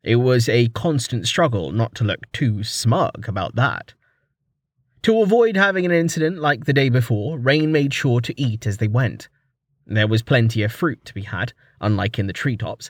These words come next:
and when that wasn't enough, he had the pan of frying. His incessant hunger hadn't gone away, and Rain was starting to fear that he'd end up looking like a hubba by the time it did.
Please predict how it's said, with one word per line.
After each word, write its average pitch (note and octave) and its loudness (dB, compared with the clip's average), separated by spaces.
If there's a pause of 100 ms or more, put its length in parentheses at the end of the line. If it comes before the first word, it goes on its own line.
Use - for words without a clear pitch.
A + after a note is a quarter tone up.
(380)
and F#3 2
when D3+ 0
that D3 0
wasn't A2+ 2
enough, A#2+ -2
he E3 -6
had D3+ 0
the D3+ -4
pan D3+ -2
of D3+ -2
frying. - -8 (480)
His D3 4
incessant E3 0
hunger C3+ 0
hadn't A2+ 0
gone G#2 0
away, A2+ -8 (480)
and D3 4
Rain F#3+ 0
was F3+ 0
starting F#3+ -2
to E3 -4
fear E3 2
that C3 0
he'd D3+ -2
end E3 0
up B2 -2
looking D3 0
like C3+ -2
a C#3 2
hubba E3 2
by G#2 -2
the F#2+ -6
time G#2+ 0
it - -8
did. B2 0